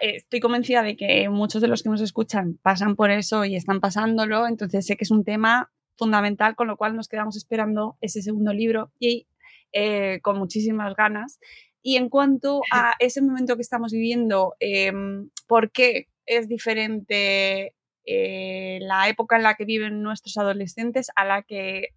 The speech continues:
Speaker 1: han vivido otras generaciones anteriores?
Speaker 2: Buah,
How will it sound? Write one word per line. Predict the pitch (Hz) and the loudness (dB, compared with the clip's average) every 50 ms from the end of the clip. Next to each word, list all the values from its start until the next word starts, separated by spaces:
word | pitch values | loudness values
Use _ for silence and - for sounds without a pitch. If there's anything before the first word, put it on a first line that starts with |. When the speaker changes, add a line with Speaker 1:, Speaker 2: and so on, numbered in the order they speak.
| _ _ - | _ _ 0
Speaker 1:
han | - 220 226 226 | 0 2 2 0
vivido | 220 220 202 214 202 196 196 196 | -6 -8 -8 -8 -8 -4 -2 -4
otras | 196 - - 208 - | -2 -2 -4 -6 -4
generaciones | - 208 208 202 185 190 - - 202 196 190 175 | -2 -2 0 0 0 -2 -4 -6 -6 -4 -4 -4
anteriores? | 196 190 190 190 180 180 180 190 180 175 - - _ _ _ _ _ _ _ _ _ _ _ _ _ _ _ _ _ _ _ - | -4 -2 0 2 2 2 2 0 -4 -6 -10 -16 _ _ _ _ _ _ _ _ _ _ _ _ _ _ _ _ _ _ _ 0
Speaker 2:
Buah, | 196 190 156 139 - | 2 2 2 2 0